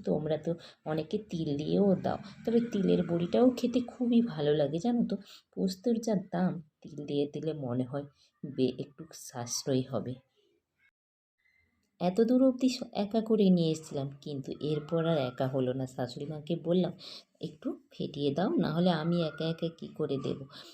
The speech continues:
শাশুড়ি মা এই যে বিউলির ডালটাকে ফেটিয়ে দিচ্ছে, যাতে বিউলিটা হালকা হয়। বড়িটাও খুব ভালো হয়,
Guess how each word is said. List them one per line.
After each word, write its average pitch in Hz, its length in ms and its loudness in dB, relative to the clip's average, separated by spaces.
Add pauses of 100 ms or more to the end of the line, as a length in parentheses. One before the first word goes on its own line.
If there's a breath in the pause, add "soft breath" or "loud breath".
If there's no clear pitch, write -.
(120 loud breath)
শাশুড়ি 180 340 -2
মা 185 100 6
এই 175 140 2
যে 175 140 -4
বিউলির 165 420 -2
ডালটাকে 160 440 -6
ফেটিয়ে 170 500 -4
দিচ্ছে, 202 380 -2 (300)
যাতে 143 300 -6
বিউলিটা 139 440 -6
হালকা 135 440 -2
হয়। 190 240 2 (520 loud breath)
বড়িটাও 127 460 -2
খুব 190 240 0
ভালো 185 320 6
হয়, 190 200 2